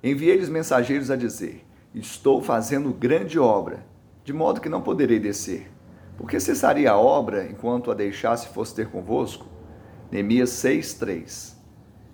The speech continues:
Aqui Neemias estava no contexto da reedificação dos muros de Jerusalém.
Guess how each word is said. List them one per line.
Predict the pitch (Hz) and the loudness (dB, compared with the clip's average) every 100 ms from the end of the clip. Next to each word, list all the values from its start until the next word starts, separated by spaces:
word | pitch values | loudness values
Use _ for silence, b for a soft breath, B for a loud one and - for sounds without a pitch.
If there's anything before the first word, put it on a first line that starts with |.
| - | -16
Aqui | - 117 170 | -6 -2 0
Neemias | 202 160 147 170 175 | 0 2 4 4 2
estava | 120 - 127 135 143 139 | -6 2 2 2 -2 -6
no | 113 | -6
contexto | 117 113 120 123 120 | -4 -4 0 0 0
da | 110 | -4
reedificação | 107 147 147 - - 113 - 117 | -4 -2 -4 -6 -4 -4 -2 -4
dos | 107 | -4
muros | 98 113 123 123 - | -2 0 0 -2 -6
de | 113 | -8
Jerusalém. | 113 139 - 123 135 113 82 | -4 -2 -2 -2 -2 -4 -6